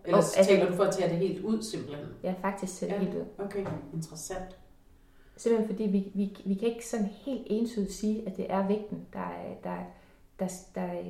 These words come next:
Speaker 2: der siger noget om vores sundhedstilstand.
Speaker 1: Gud,
Speaker 2: Tænk,
Speaker 1: hvor er
Speaker 2: hvis
Speaker 1: det
Speaker 2: det er stigma.
Speaker 1: interessant.
Speaker 2: Tænk, hvis det er det. Tænk, hvis det var
Speaker 1: Jamen,
Speaker 2: andre
Speaker 1: prøv lige at
Speaker 2: ting.
Speaker 1: høre. Altså, nu sidder vi her og har hele vores liv fået at vide, eller ikke fået at vide, men altså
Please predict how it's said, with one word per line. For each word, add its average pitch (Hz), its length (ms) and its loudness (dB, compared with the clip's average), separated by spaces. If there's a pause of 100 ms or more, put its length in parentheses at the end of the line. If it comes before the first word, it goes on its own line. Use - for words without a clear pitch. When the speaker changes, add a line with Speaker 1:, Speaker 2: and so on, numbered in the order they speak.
(120)
Speaker 2:
der 180 60 -8 (140)
siger 208 260 0
noget 190 180 4
om 175 60 -2
vores 165 140 -8
sundhedstilstand. 185 720 -4 (640)
Speaker 1:
Gud, - 80 -8
Speaker 2:
Tænk, - 20 -2
Speaker 1:
hvor 285 40 6
er 269 40 6
Speaker 2:
hvis 240 100 4
Speaker 1:
det - 80 2
Speaker 2:
det 214 140 4
er 285 100 0
stigma. 240 180 2
Speaker 1:
interessant. - 280 -4
Speaker 2:
Tænk, 262 180 0
hvis - 80 -6
det 214 80 -2
er 214 40 -2
det. 220 100 -6 (180)
Tænk, 233 120 -2
hvis 202 60 -4
det - 40 -12
var 196 60 2
Speaker 1:
Jamen, 180 140 4
Speaker 2:
andre 180 120 4
Speaker 1:
prøv 196 60 6
lige 190 120 8
at 190 60 4
Speaker 2:
ting. 180 100 6
Speaker 1:
høre. - 240 -2
Altså, 170 200 0
nu 175 60 -2
sidder 160 300 -2
vi 170 280 -2 (440)
her 165 180 -4 (120)
og 160 60 -6
har 156 180 -2
hele 185 340 2 (120)
vores 156 240 -2
liv 156 180 0
fået 165 200 -2
at 143 60 -2
vide, 151 300 -2
eller - 140 -2 (340)
ikke - 120 -20
fået 147 180 0
at 131 60 -2
vide, 143 280 -6
men 156 120 -6
altså - 220 -6